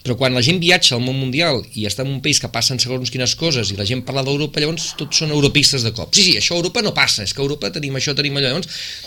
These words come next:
el, el, el que aquí poder passa de tots aquests temes, quan està a l'estranger, en segons quin lloc, passant no sé què, és el primer defensor de: «No, és que això a Europa ho tenim arreglat perquè hem sigut capaços de,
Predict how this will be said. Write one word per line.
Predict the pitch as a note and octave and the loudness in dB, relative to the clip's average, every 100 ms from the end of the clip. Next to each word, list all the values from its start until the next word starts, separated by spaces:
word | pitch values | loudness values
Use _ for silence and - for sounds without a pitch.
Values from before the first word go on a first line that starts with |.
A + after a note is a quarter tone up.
| - - | -14 -4
el, | C#3+ C#3 | 0 0
el, | C3 B2+ C3+ | 0 -2 -2
el | B2+ | -2
que | B2+ | 0
aquí | G3 E3+ | 2 2
poder | F3 | 4
passa | E3 D#3+ C#3+ | 6 4 4
de | |
tots | B2+ A#2+ | 0 0
aquests | B2 - | 0 0
temes, | A#3+ D#3+ C#3 - - - - - | 0 0 -4 -8 -12 -16 -12 -4
quan | B2 | -2
està | A#2 C#3 | -2 -2
a | |
l'estranger, | C#3 C#3+ C3+ D3 | -2 0 4 4
en | B2+ | 4
segons | B2 B2+ B2+ | 0 -2 -4
quin | C#3 | -2
lloc, | C3 C#3 | -2 -2
passant | B2+ C3+ | -2 -2
no | C#3+ C#3 | 0 0
sé | D#3 | 2
què, | D3+ E3+ | 4 4
és | |
el | D#3+ | 2
primer | C#3 D3 | 2 2
defensor | D3 D#3 C#3+ D3 | 0 0 0 4
de: | E3 D#3 | 4 4
«No, | D3+ | 0
és | B2+ | -2
que | C3 | -2
això | A#2+ | 0
a | C3+ | 0
Europa | C3+ D#3+ | 0 -2
ho | D3+ | -4
tenim | C3+ C3 C3 | -2 -2 -2
arreglat | B2+ B2 C3 C#3 | -4 -2 -2 -2
perquè | C3 G2+ | -4 -2
hem | A#2+ | -2
sigut | A#2 B2 B2+ | -2 -4 -4
capaços | C#3+ C3+ B2+ - D3 | -2 2 2 0 -4
de, | C#3 C#3 | -2 -2